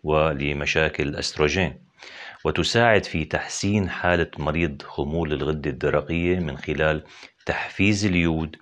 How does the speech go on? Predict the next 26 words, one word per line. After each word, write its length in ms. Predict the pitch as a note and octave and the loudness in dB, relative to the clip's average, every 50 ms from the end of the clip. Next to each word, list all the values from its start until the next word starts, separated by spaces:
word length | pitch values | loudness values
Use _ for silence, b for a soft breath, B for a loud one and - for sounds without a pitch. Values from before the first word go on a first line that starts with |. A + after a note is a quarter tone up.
| B B B B B B B | B B B B B B B
في 420 | - - E2 D#2 D2+ D2+ D2+ D2 - - | -8 -2 0 0 0 0 -2 -4 -6 -4
الغدة 320 | - C#2 C#2 D#2 D2 D2+ D#2 | -4 -2 0 0 0 0 -2
الدرقية. 600 | C#2 D#2+ E2 F2 D#2+ - E2+ C#2+ C2+ C2 C2 - B B B B B B B B B _ - | 0 2 2 2 2 0 -2 -2 -2 -4 -6 -10 B B B B B B B B B _ -4
بذور 400 | C#2+ D#2+ D#2+ E2+ A2+ C3+ C#3+ B2 | -2 0 2 4 6 6 6 6
الشيا 640 | G2 - - - G#2 F#2 F2+ F2 E2+ F2 F2+ - - _ _ _ - | 4 2 0 0 2 4 4 6 4 4 2 -2 -8 _ _ _ -2
غنية 460 | D2 D#2 D#2+ F2+ G2+ G#2+ G#2 G2+ F2 | 0 2 2 4 2 2 4 2 2
بأحماض 720 | C#2+ E2+ - - - - - F2 E2+ F2 E2+ E2 C#2+ - - | 2 0 -4 -4 -4 -6 -4 0 2 2 2 2 0 0 0
أوميغا 580 | F2+ F2+ E2 D#2 C#2 C#2 C#2 C#2 C#2 - - | 2 2 2 0 0 0 0 -2 -2 -6 -10
ثري 500 | - - - - - F2 F#2+ G2+ F#2+ F#2 | -14 -10 -8 -4 0 0 0 0 -2 -4
الدهنية، 560 | F#2+ - - F2 - D2 D#2 D#2+ E2+ F2+ G2 | -6 -6 -4 -6 -4 -2 -2 0 2 2 4
لكن 500 | F#2 E2 E2+ E2+ E2+ - F2+ E2 E2+ E2 E2 B B B B B B B B B - F#2+ | 4 6 4 4 4 2 2 2 2 0 -4 B B B B B B B B B 0 2
أوميغا 360 | G2+ A2 A2 G2 E2 E2+ D#2 | 4 4 4 4 4 4 2
ثري 440 | - - - E2 E2+ F2 F2 F2 - | 2 0 -2 0 0 2 0 0 -2
الموجودة 600 | C#2+ C#2 C#2 C#2 C#2+ C#2+ D2 E2+ E2 C2+ C#2 C#2 | -2 -4 -2 -2 -2 -2 -2 -2 -2 -2 -2 -4
فيها 480 | - - E2+ F2 F#2 G#2 G#2+ G#2+ B B B B B B B B _ - | -2 -2 -2 2 2 2 2 2 B B B B B B B B _ -6
أكبر 400 | B2 - - G2 F2 E2+ - - | -4 -4 -2 2 4 4 4 4
بكثير 560 | C#2+ D3+ D3+ - D#2 - - - F#2 F2 E2+ | 2 -2 0 0 -2 -2 0 2 2 2 2
من 160 | D#2+ D2 C#2+ | 2 -2 -4
أوميغا 380 | - - E2 E2 D#2 C#2+ D2+ C#2+ | -2 -2 0 0 0 0 0 -2
ثري 420 | - - - D#2+ D#2 D#2+ D#2+ B B B B B B | -2 -2 -4 -4 -2 -2 -4 B B B B B B
في 100 | - E2 | -4 -4
الأسماك، 640 | D#2+ - - - - - G#2 F#2 D#2+ - - - - _ _ _ B B B B B B B B | -2 -2 -2 -4 0 0 0 0 0 -4 -10 -16 -16 _ _ _ B B B B B B B B
والسعرات 540 | D#2 D#2 - - F2 D2+ D#2 F2+ G#2+ A#2 - | -6 -4 0 2 4 4 6 4 4 2 2
الحرارية 640 | - - - G2+ F#2 F2+ E2+ E2 E2+ E2 E2 E2+ E2+ | -2 0 0 2 4 4 4 4 2 2 2 0 0
في 140 | - - D2 | 0 -2 -4
البذور 680 | C#2 C#2+ D#2 D2+ D#2 E2+ E2+ F2 F2 - - _ | -2 0 0 0 2 2 2 2 0 -2 -10 _